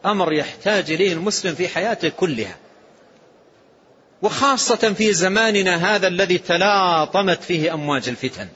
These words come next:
وتك-، وتكاثرت فيه أبواب الفساد، وأخذت تعصف بالناس في كل صوب، وتجرف العقول، الأفكار، الأخلاق، الأديان.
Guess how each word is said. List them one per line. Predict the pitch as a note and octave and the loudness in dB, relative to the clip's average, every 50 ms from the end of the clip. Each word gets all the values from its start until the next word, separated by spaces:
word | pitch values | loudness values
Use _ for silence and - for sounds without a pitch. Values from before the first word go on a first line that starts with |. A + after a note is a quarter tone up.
| - - _ _ _ _ _ _ _ _ _ _ _ _ _ _ _ _ _ _ _ | -20 -20 _ _ _ _ _ _ _ _ _ _ _ _ _ _ _ _ _ _ _
وتك-، | C#3+ D3 - F3 E3 D#3 - - - | -4 -2 0 0 -2 -2 -4 -6 -2
وتكاثرت | E3+ D#3 D3+ E3+ D#3 - F#3+ G#3 G#3 G3 - F3+ F3 D#3+ D#3 - | -2 -2 0 -2 0 2 2 2 2 2 2 0 0 0 0 -2
فيه | - G3 F#3 E3 F3+ F3 E3+ | -2 -2 -2 -2 -2 -4 -4
أبواب | D3 B2+ D#3 F3+ F#3 E3 D#3 | -4 -2 -2 -2 -2 -2 -4
الفساد، | D3+ - - C#3+ - - F3+ E3+ D#3 - - - - - - - _ _ _ _ _ _ _ _ _ - | -4 -4 -2 -2 0 0 0 0 0 -2 -8 -18 -20 -20 -20 -20 _ _ _ _ _ _ _ _ _ -4
وأخذت | - A3 A3 A3 - G3 F3+ E3+ D#3 - - - - | -2 -2 -2 0 -2 0 0 0 -2 -2 -12 -6 -4
تعصف | G3+ A3 G3 F#3 - - F3 D#3 C3 C#3 | 0 0 0 0 0 -2 -4 -4 -4 -4
بالناس | D#3+ E3+ E3 E3 F#3 G3+ G#3 F3+ - F#3+ | -4 -4 -2 -2 -2 -2 -2 -2 -2 -2
في | G3+ G#3 G3+ - G#3+ | -2 -2 -2 -6 -8
كل | G3+ - B3 B3+ A#3+ A3 | -4 -2 -4 0 0 -2
صوب، | G3 - - A#3+ G#3 - - - - - - - - _ _ _ _ _ _ _ _ _ _ _ _ _ _ _ _ _ _ _ _ _ _ _ _ _ _ _ _ _ _ _ _ _ _ _ _ _ _ - | -2 0 -2 -2 -2 -4 -8 -18 -20 -20 -20 -20 -20 _ _ _ _ _ _ _ _ _ _ _ _ _ _ _ _ _ _ _ _ _ _ _ _ _ _ _ _ _ _ _ _ _ _ _ _ _ _ -4
وتجرف | D3+ D3+ - G#3+ G#3+ E3 F3+ D#3 D3+ B2 - - - - - - - _ _ - _ _ _ _ _ _ _ - | -2 2 2 0 2 2 0 0 0 -2 -2 -8 -20 -20 -20 -20 -20 _ _ -20 _ _ _ _ _ _ _ -2
العقول، | D3 C#3 C3 D#3+ - - F#3+ G#3 F#3+ E3+ A#2+ F#2+ F2+ - - - - - | -2 0 0 -2 0 0 0 2 2 0 -2 -6 -10 -16 -20 -20 -14 -12
الأفكار، | D3 - E3 D3+ - - - F#3 G3 F3+ D#3+ A#2+ G2 - - - - | -6 -4 -4 -6 -6 -4 -2 0 0 2 0 -2 -4 -10 -18 -14 -12
الأخلاق، | D#3+ F3 - F3 C#3+ - E3 F3 F#3 F#3 E3+ - - - - - - | -10 -6 -6 -6 -6 -2 -2 0 2 2 0 -2 -4 -10 -16 -6 -4
الأديان. | E3 F3 - F#3+ E3 C3 D3+ F3 F#3+ G3+ G3 F3+ C3+ | -4 -2 0 -2 -2 0 0 2 2 2 0 0 -2